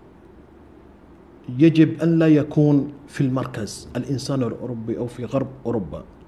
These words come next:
آه، بن-، ب-، ب-، نقول أن هذا الموضوع أو مرحلة ما بعد الحداثة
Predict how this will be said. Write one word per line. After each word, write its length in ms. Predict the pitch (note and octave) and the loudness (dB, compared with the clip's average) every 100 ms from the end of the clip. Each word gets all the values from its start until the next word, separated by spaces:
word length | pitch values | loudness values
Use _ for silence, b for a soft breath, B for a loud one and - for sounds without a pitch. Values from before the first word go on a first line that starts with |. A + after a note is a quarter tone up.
| - - - - - - - - - - B B B B B B B B - - - - - - - - - - - - - - - - - | -20 -20 -20 -20 -20 -20 -20 -20 -20 -20 B B B B B B B B -20 -20 -20 -20 -20 -20 -20 -20 -20 -20 -20 -20 -20 -20 -20 -20 -6
آه، 480 | C#3 C3+ B2+ B2+ B2 - - - - - - | 0 2 2 2 -2 -6 -20 -20 -20 -20 -2
بن-، 300 | D3 D#3+ D#3+ | 0 2 0
ب-، 420 | E3 C#3+ E3 D3+ D3+ | 0 4 4 4 4
ب-، 240 | D3+ D3 - - - - | 4 0 -10 -20 -12 -4
نقول 560 | D3+ D3 A3+ A3+ G3+ | -4 0 2 4 4
أن 240 | - G3+ F#3 | 2 2 4
هذا 320 | F3 A#3 G#3+ | 6 4 4
الموضوع 640 | G3 F3 E3 F3+ F3 C#3 - - - - - - - - - - - - - - - - - - | 4 4 2 2 2 2 -6 -20 -20 -20 -20 -20 -20 -20 -20 -20 -20 -20 -20 -20 -20 -20 -6 2
أو 240 | D3 A2+ - | 2 2 -6
مرحلة 560 | A#2+ A#2 G3+ - - F3+ D3+ | -4 0 0 0 -2 -2 -2
ما 160 | D3 | -2
بعد 280 | C#3+ C#3 C#3 | -2 -2 -2
الحداثة 680 | C3 - A#2 C3+ B2 A#2 | -4 -6 -6 -6 -6 -10